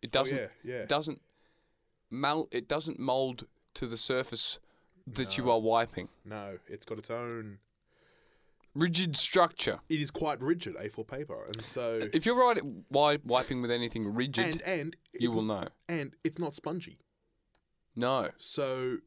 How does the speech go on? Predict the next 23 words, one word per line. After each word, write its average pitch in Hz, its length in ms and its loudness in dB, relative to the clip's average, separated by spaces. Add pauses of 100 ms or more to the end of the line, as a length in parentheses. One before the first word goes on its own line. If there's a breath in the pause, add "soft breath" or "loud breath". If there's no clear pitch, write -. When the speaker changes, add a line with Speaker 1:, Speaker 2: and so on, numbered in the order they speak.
Speaker 2:
so 123 420 -2 (160)
it 131 80 -6
just - 160 -8
sort 139 100 -4
of 110 200 -6
rolls 127 280 -2
off. - 380 -4
It 123 60 -6
doesn't 143 180 0
even 131 160 -4
stick - 400 -6
to 135 100 -6
the 110 100 -4
paper. 139 280 -4
It 104 40 -14
just 107 120 -8
rolls 113 340 -4
off 113 200 -4
and 107 40 -12
then 104 60 -10
it 107 60 -12
goes 123 260 -6
everywhere. - 380 -12